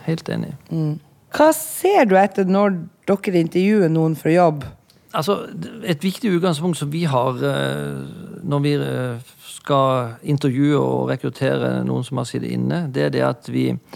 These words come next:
Speaker 1: egentlig ikke er så opptatt av hva de har brukt livet sitt til frem til nå. Vi er opptatt av hva de ønsker å bruke livet sitt til fremover. Eh, ellers, eh, så er vi opptatt av å finne folk som er motiverte, som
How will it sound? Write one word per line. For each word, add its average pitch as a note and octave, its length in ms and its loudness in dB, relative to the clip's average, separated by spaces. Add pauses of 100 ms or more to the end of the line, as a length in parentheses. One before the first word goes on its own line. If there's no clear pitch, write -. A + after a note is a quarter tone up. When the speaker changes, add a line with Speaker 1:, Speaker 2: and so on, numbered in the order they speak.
(1300)
Speaker 1:
egentlig D#3+ 300 0
ikke E3 80 -2
er D3+ 80 0
så E3 80 0
opptatt D#3+ 340 -2
av C3+ 80 2
hva C3+ 120 2
de C3 80 0
har B2 100 -2
brukt C3+ 240 -8
livet C3 220 -4
sitt - 220 -8
til A#2 100 -8
frem B2+ 220 -6
til - 140 -8
nå. D#3 140 -2
Vi D#3+ 80 2
er - 20 0
opptatt C3+ 300 -4
av B2 80 0
hva B2+ 140 0
de B2 100 -4
ønsker B2 300 -6
å - 20 -10
bruke A#2+ 240 -6
livet A#2+ 160 -4
sitt A2+ 180 -10
til G#2 140 -16
fremover. - 380 -8 (1400)
Eh, D3 340 0 (1040)
ellers, G3 360 -2
eh, E3+ 260 -2
så F3+ 240 -2
er F3 120 0
vi E3+ 160 0
opptatt F3+ 320 -2
av D3 80 0
å - 40 -8
finne D3+ 220 -2
folk D3 220 -4
som C#3+ 160 -6
er C3+ 180 -2
motiverte, C#3+ 920 -6
som C#3+ 160 -10